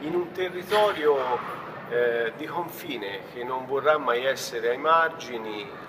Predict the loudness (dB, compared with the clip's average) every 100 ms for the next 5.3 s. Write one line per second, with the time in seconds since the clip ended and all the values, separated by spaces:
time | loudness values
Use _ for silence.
0 | -2 -2 -2 -4 -6 -6 -8 -8 -6 -6
1 | 2 2 2 -6 -10 -10 -4 -2 -2 0
2 | 0 0 -4 4 6 6 0 -2 -4 -6
3 | -8 -8 -8 -8 -6 -2 -2 -2 -6 -4
4 | 0 -2 -4 -6 -4 -4 -4 0 4 4
5 | 2 -2